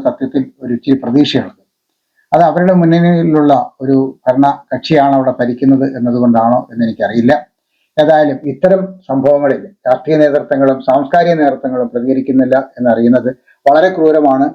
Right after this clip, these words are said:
എനിക്ക് തോന്നുന്നു, ഇവരോട് കാണിച്ച ഈ നര-, നരാധമന്മാർ ഈ സ്ത്രീകളോട് കാണിക്കുന്ന ക്രൂരത, എവരും തുടരു-, ഇവരുടെ മൗനം അതിന് സമ്മതമാണ്,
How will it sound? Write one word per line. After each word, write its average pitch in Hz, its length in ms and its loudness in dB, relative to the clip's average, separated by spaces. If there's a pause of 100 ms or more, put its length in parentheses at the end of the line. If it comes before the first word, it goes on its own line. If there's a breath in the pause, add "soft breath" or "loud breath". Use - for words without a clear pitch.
(180)
എനിക്ക് 127 280 -2
തോന്നുന്നു, 160 340 0 (540)
ഇവരോട് 180 300 4
കാണിച്ച 156 360 0 (140)
ഈ 139 160 -2
നര-, 135 340 0 (240)
നരാധമന്മാർ 147 720 2 (140)
ഈ 123 100 -10
സ്ത്രീകളോട് 147 500 2
കാണിക്കുന്ന 135 520 0 (140)
ക്രൂരത, 131 300 -2 (520)
എവരും 196 400 0
തുടരു-, 147 340 -2 (100)
ഇവരുടെ 180 360 0
മൗനം 151 460 -2 (140)
അതിന് 131 240 0
സമ്മതമാണ്, 127 720 0